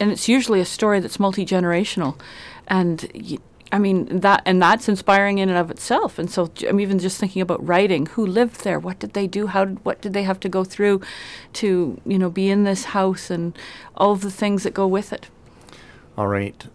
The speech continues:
Speaker 2: There's a good thing. What should people be thinking about? What are some buyer bewares about, uh, living in a century home?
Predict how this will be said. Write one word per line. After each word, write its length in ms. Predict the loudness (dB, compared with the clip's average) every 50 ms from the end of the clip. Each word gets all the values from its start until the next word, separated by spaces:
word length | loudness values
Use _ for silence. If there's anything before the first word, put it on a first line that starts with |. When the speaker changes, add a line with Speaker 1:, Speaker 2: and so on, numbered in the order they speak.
| -20 -20 -20 -20 -20 -20 -20 -20 -20 -20 -20 -20 -20 -20 -20 -20 -20 -20 -20 -20 -20 -20 -20 -20 -20 -8 -2
Speaker 2:
There's 180 | 0 2 2 2
a 60 | 2
good 220 | 2 4 4 2 2
thing. 260 | -2 -8 -10 -12 -14 -18 -20 -20 -20 -20 -20 -20 -20 -20 -20 -20 -20 -20 -20 -20 -20 -20 -20 -20 -20 -20 -20 -18 -4 0
What 180 | 0 2 2 2
should 200 | 0 -2 -2 0
people 480 | 0 0 0 0 2 2 2 2 2
be 180 | 0 -2 -6 -8
thinking 760 | -8 -10 -10 -2 0 2 2 0 0 -4 -4 -2 -2 -2 -2
about? 380 | -4 -4 -4 -4 -4 -4 -2 0
What 180 | 0 0 0
are 100 | -2 -4
some 440 | -4 -2 0 2 4 4 4 2 2
buyer 400 | 0 0 2 2 2 0 0 -2
bewares 720 | 0 -2 -2 -2 -2 -2 -2 0 -2 -2 -4 -8 -10 -10 -6 -4
about, 720 | -4 -2 0 0 0 0 0 -2 -4 -8 -14 -20 -20 -20 -20 -20 -20 -20 -20 -20 -20 -20 -20 -20 -12 -8
uh, 140 | -6 -4 -2
living 300 | -2 -2 0 0 0 -2
in 120 | -2 -4
a 60 | -6
century 460 | -6 -6 -6 -6 -6 -6 -8 -8 -8 -8
home? 300 | -10 -10 -12 -12 -14